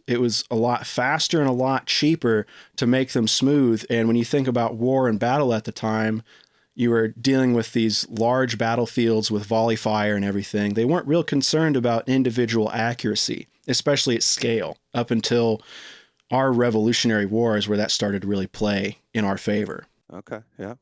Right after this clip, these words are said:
Speaker 2: good point.
Speaker 1: So in the fifteen hundreds then, you have the wheel lock being developed, and we've, at this point, we've totally gotten rid of the fuse, and we're starting to use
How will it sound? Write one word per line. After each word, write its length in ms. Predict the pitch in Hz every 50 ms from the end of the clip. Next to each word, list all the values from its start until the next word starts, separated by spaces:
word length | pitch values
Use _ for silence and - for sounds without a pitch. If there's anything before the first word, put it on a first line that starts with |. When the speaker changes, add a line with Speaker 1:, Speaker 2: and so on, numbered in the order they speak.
| _
Speaker 2:
good 160 | - 95 92
point. 240 | - - 101 95 - _ _ _
Speaker 1:
So 220 | - - - 156 151
in 100 | 151 151
the 100 | 143 127
fifteen 400 | - - 196 208 - - 175 156
hundreds 380 | 156 151 147 143 139 135 127
then, 400 | 127 135 131 131 135 131 131 131
you 80 | 123 123
have 240 | 135 143 143 135 120
the 120 | 123 117
wheel 260 | 113 123 143 156 156
lock 420 | 139 120 113 110 107 - - - - - - -
being 220 | 117 127 117 113
developed, 420 | 107 107 110 110 107 110 113 - 131
and 100 | 120 117
we've, 220 | 120 120 - - -
at 160 | 135 127 117 -
this 160 | 170 175 -
point, 300 | - - 156 147 135 131
we've 220 | 127 123 120 -
totally 460 | - - 160 160 170 170 156 147 139
gotten 320 | 127 120 135 135 131 131 120
rid 220 | 120 127 135 127
of 180 | 123 117 113 107
the 120 | 107 107
fuse, 720 | - - - 131 127 123 117 104 101 - - - - - -
and 460 | - 117 113 113 107 107 107 107 107 -
we're 160 | - 117 113 110
starting 380 | - - - 135 139 143 127
to 60 | 123
use 560 | 120 117 123 123 127 123 123 120 117 110 -